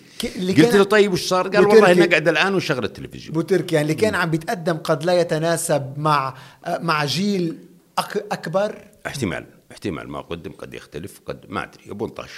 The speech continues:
Speaker 2: يا أخي.
Speaker 1: أنت كنت تحضر اللي قدم قبل؟
Speaker 2: أحضر القليل منه.
Speaker 1: القليل.
Speaker 2: إيه، ال-، الم-، الممتع اللي أرى أنه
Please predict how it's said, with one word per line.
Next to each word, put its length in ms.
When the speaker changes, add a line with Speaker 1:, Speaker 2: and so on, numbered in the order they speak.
Speaker 2:
يا 100
أخي. 220
Speaker 1:
أنت 140
كنت 260
تحضر 260
اللي 120
قدم 360
قبل؟ 360
Speaker 2:
أحضر 260
القليل 400
منه. 180
Speaker 1:
القليل. 440
Speaker 2:
إيه، 280
ال-، 160
الم-، 280
الممتع 500
اللي 200
أرى 100
أنه 360